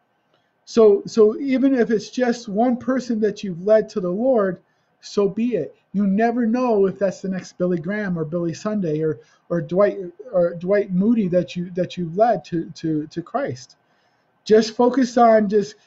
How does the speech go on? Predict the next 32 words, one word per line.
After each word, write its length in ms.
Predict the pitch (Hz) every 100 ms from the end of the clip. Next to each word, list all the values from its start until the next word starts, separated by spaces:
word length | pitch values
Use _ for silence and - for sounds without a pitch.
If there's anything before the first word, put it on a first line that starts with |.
| _ _ _
just 340 | 196 196 - _ _
focus 400 | 220 226 262 247
on 180 | 240 196
building 280 | 208 233 233
your 120 | 226
relationship 760 | 190 202 233 233 202 233 220
in 280 | 202 190 196 - _ _
and, 160 | 190 190
and, 220 | 214 185
and 220 | 208 180
going 280 | 165 220 233
out 180 | 220 208
and 100 | 180
sharing 360 | - 220 226 220
God's 320 | 214 196 -
word 320 | 175 180 196
and, 260 | 190 180 185
and 340 | 185 180 151
building 280 | 202 214 226
people 440 | 220 208 180 202
up 180 | 185 180
as 180 | 170 165
they 100 | 170
come 260 | - 175 165
to 80 | 175
know 240 | 196 220
him. 300 | 170 160 160 - _ _ _
And, 280 | 180 180 262
and, 320 | 202 180 170 - _ _ -
and 200 | 214 208
don't 320 | 285 359 392
fret, 480 | - 294 285 233